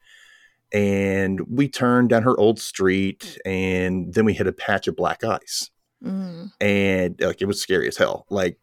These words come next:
Speaker 1: um, we spun, like, multiple times around, whipping around. It was scary. I was like, "Oh my God, what's gonna happen? What's gonna happen?"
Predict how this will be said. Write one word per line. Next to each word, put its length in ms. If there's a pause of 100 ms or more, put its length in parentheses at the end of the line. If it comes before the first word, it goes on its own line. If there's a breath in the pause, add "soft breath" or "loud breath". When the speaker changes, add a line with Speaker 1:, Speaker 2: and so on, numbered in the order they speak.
(100)
Speaker 1:
um, 560
we 140
spun, 460
like, 120
multiple 580
times 460
around, 420
whipping 220
around. 240
It 60
was 120
scary. 280
I 20
was 100
like, 100
"Oh 40
my 100
God, 180
what's 120
gonna 140
happen? 280
What's 140
gonna 160
happen?" 280